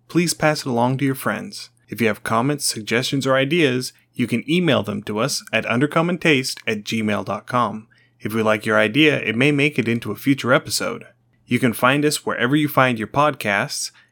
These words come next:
and we would greatly appreciate any likes, ratings, and comments you could provide. Find us on social media. We're at Undercommon Taste on Facebook, Instagram, and YouTube, and on Twitter at the handle at U C T Homebrew.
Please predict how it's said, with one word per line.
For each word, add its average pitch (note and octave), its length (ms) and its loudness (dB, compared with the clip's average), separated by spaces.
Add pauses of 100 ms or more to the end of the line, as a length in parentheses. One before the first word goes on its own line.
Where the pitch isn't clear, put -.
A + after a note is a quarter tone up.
(100)
and A#2 180 2
we A2+ 100 2
would G#2+ 160 -4
greatly C3+ 340 4
appreciate B2+ 600 0
any G#2 200 -4
likes, A2+ 600 0
ratings, B2 540 0
and A#2 140 -4
comments D3 380 2
you A#2 100 -4
could A2 160 -6
provide. G#2 540 -4 (680)
Find A#2+ 400 2
us B2 100 0
on G#2+ 140 -4
social A#2+ 320 -2
media. A#2 480 0 (280)
We're A2 120 -4
at G2 180 -4
Undercommon A#2 580 0
Taste B2+ 380 -2
on G2+ 160 -8
Facebook, C3 600 -2 (120)
Instagram, C3 580 2
and C3 100 2
YouTube, A2+ 500 0 (440)
and A#2 140 2
on G#2+ 160 0
Twitter A#2+ 440 4
at A2+ 120 -2
the G#2+ 100 -4
handle A2 480 -4
at B2 300 2 (100)
U A#2+ 320 0
C D3 320 2
T C#3 240 2
Homebrew. A#2 580 0